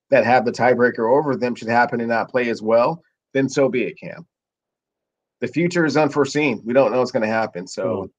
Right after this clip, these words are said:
Speaker 1: the Western Conference will be what it will be.
Speaker 2: <laughs>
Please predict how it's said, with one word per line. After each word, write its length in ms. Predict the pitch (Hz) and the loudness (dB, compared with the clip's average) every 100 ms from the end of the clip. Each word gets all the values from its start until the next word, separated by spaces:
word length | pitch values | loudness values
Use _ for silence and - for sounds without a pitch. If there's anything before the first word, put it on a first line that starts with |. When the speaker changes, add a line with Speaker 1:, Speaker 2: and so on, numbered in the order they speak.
| _ | _
Speaker 1:
the 60 | 117 | 4
Western 320 | 127 127 147 | 4 4 0
Conference 420 | 135 127 123 127 | 2 2 2 0
will 120 | 131 120 | 0 0
be 160 | 123 | 0
what 160 | 127 131 | 2 2
it 80 | 127 | 2
will 140 | 135 | 2
be. 280 | 127 147 - _ _ _ _ _ _ _ - | 0 -4 -8 _ _ _ _ _ _ _ -4
Speaker 2:
<laughs> 540 | 120 101 - - - | -2 -2 -6 -16 2